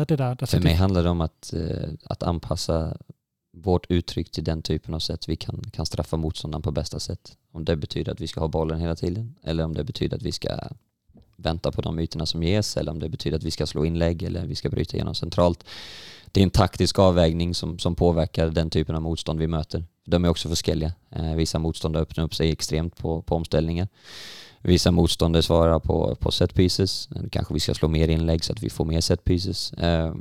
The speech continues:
Speaker 2: vissa motstånd vill pressa superhögt och kanske vi ska gå bakom med ett mer direkt spel.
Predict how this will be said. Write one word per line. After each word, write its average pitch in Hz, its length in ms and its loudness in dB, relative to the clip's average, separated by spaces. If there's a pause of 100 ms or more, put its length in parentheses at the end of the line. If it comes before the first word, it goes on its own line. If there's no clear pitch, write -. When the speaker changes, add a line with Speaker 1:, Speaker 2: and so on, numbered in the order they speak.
(160)
Speaker 2:
vissa 87 260 0
motstånd 82 540 2
vill 78 200 2
pressa 73 360 0
superhögt - 640 0
och - 60 -10
kanske 76 260 -4
vi 78 80 0
ska - 140 -4
gå 78 120 -2
bakom 80 400 0
med 78 80 0
ett - 100 -6
mer 78 100 -4
direkt 80 300 -2
spel. 104 240 0